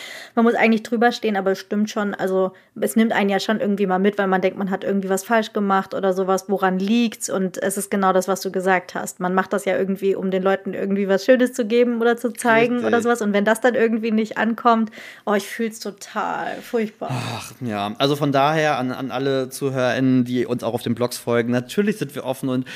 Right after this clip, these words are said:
Speaker 2: man darf auch kritisieren, das ist nicht das Ding.
Speaker 1: Ja.
Speaker 2: Aber ich denk mir ganz oft, sollten die Leute schreiben, vielleicht sich nochmal durchlesen, was man geschrieben hat, vielleicht auch mal ein paar Minütchen warten, wenn einem grad
Speaker 1: Mhm.
Speaker 2: was irgendwie querschießt. Ich glaub, das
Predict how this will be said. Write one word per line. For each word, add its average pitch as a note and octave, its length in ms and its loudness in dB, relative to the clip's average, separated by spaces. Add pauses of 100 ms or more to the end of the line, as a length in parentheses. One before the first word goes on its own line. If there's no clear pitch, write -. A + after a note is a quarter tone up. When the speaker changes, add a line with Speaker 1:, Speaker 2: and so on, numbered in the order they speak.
(220)
Speaker 2:
man C#3+ 160 4
darf D3 200 0
auch D3 140 -6
kritisieren, C#3+ 720 -2
das B2+ 120 0
ist B2+ 120 -8
nicht B2+ 180 -6
das - 200 -12
Ding. A#2+ 420 -2
Speaker 1:
Ja. A#2 60 -20 (320)
Speaker 2:
Aber A#2+ 180 0
ich - 80 -6
denk B2 140 -4
mir A#2+ 100 -2
ganz B2+ 280 -2
oft, - 440 -2 (180)
sollten B2+ 300 2
die A#2 80 0
Leute A2 260 2
schreiben, C#3 520 0
vielleicht C3+ 420 0
sich F3 120 -4
nochmal D3+ 280 -2
durchlesen, A2+ 520 -2
was G#2+ 140 -8
man A2 180 -4
geschrieben A2 520 -4
hat, G#2 180 -2
vielleicht A#2+ 320 -4
auch B2+ 80 -6
mal B2+ 480 0
ein B2+ 100 -8
paar A#2 140 -6
Minütchen A2 400 -4
warten, C#3+ 380 -2
wenn C3+ 120 -2
einem C3 240 0
grad F3+ 160 2
Speaker 1:
Mhm. E3+ 40 -2
Speaker 2:
was F3 140 -2
irgendwie A#2 220 -10
querschießt. - 460 -8
Ich - 60 -18
glaub, - 280 -4
das - 200 -10